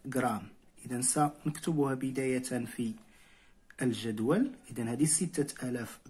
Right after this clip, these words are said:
غرام، إذن كم فيها من ديكاغرام؟ إذا غنحذفوا هاد الصفر، غتبقى لنا ستمائة ديكا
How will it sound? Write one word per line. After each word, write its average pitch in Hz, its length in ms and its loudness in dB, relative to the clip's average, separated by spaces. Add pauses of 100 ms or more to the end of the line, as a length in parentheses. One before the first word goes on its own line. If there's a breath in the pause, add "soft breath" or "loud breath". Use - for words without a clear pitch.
غرام، 170 380 2 (600 loud breath)
إذن 190 280 6
كم 208 240 4
فيها 190 340 6
من 180 300 6
ديكاغرام؟ 127 720 0 (240)
إذا 123 120 -4
غنحذفوا 127 640 0
هاد 185 200 2 (200)
الصفر، 123 540 -2
غتبقى 123 320 -4
لنا 160 320 2 (500 loud breath)
ستمائة 160 920 2 (1600 soft breath)
ديكا 180 480 4